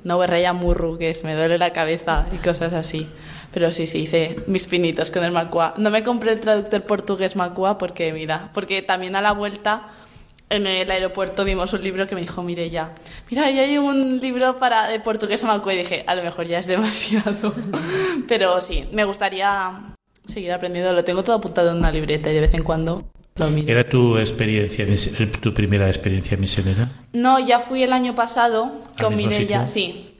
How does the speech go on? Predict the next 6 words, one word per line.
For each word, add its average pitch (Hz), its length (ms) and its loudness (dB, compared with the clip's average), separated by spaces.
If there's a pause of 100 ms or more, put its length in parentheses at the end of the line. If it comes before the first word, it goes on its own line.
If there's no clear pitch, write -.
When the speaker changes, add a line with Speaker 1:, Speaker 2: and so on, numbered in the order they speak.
(200)
Speaker 1:
Y 208 120 -2
este 190 160 -2
año, 185 260 -4
pues, 175 520 -4 (160)
repetí, 165 440 2
obviamente. 156 500 -2